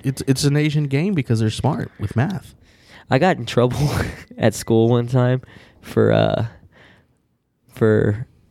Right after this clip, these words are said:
Speaker 2: messing up my drawing on a stick figure. I made
Speaker 1: Did you
Speaker 2: the
Speaker 1: put a
Speaker 2: bo-
Speaker 1: dick on him or something?
Speaker 2: <laughs> I made the body too long and put the legs too high. I made it look like he had a dick.
Speaker 1: <laughs> Yeah.
Speaker 2: <laughs> I really didn't notice I did that until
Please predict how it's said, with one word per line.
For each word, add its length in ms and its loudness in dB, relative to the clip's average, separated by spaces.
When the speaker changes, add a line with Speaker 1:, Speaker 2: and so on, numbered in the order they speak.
Speaker 2:
messing 440 0
up 120 2
my 140 2
drawing 440 2
on 120 0
a 40 0
stick 260 -2
figure. 420 2
I 80 0
made 140 2
Speaker 1:
Did 60 2
you 60 6
Speaker 2:
the 60 4
Speaker 1:
put 40 2
a 40 4
Speaker 2:
bo- 40 2
Speaker 1:
dick 180 2
on 100 4
him 80 0
or 60 0
something? 380 -4
Speaker 2:
<laughs> 40 -20
I 80 2
made 200 2
the 80 0
body 360 2
too 220 0
long 240 2
and 100 -4
put 120 2
the 100 -6
legs 320 0
too 200 -2
high. 200 2
I 60 2
made 160 2
it 60 2
look 120 0
like 120 -2
he 100 0
had 100 2
a 60 -2
dick. 440 -4
Speaker 1:
<laughs> 100 -20
Yeah. 680 2
Speaker 2:
<laughs> 40 -20
I 80 -2
really 240 4
didn't 180 -2
notice 260 0
I 80 2
did 220 0
that 220 0
until 440 -2